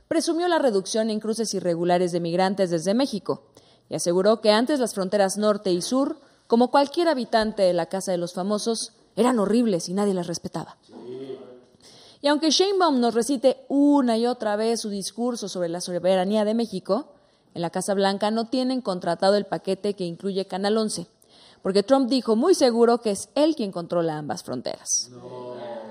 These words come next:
Speaker 1: Según datos del gobierno estadounidense, los arrestos de migrantes en la frontera con México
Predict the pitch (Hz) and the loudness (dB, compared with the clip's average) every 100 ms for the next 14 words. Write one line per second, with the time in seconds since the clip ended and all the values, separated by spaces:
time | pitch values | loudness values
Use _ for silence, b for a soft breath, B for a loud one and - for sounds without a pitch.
0 | 107 - - - B B B B - 208 | -18 -20 -20 -20 B B B B -2 0
1 | 247 240 247 240 202 190 196 214 226 220 | 4 6 6 6 4 4 6 4 4 0
2 | - 185 196 196 196 226 240 277 254 185 | -2 0 0 0 0 0 0 0 0 -2
3 | 190 175 190 - 190 185 175 190 185 165 | -2 -2 -4 -4 -4 -2 0 0 0 -4
4 | 190 175 175 180 175 190 185 185 180 190 | -4 -6 -4 -4 0 2 2 0 -2 -2
5 | 190 196 220 254 | -4 -4 -2 -4